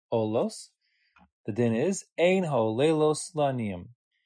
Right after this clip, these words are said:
It's too bad for the Aniyim because they don't get any portion of those Olelos. The reason why is because the Pasuk specifically said, V'charmecha lo salel,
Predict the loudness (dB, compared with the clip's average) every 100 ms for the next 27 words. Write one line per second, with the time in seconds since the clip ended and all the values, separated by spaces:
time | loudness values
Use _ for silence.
0 | _ _ _ _ -2 2 2 2 -2 0
1 | 0 -2 -4 0 2 2 0 -2 -4 -4
2 | -2 -2 -2 -6 -4 -4 -4 -2 0 0
3 | 0 -6 -20 _ _ -2 0 0 2 2
4 | 2 0 -2 2 2 0 -10 -20 _ -6
5 | 0 0 0 -6 -8 -6 -6 -8 -4 -4
6 | -2 2 2 2 -4 _ _ -4 0 2
7 | 2 0 0 2 2 0 -4 -4 -6 -4
8 | -2 -2 -4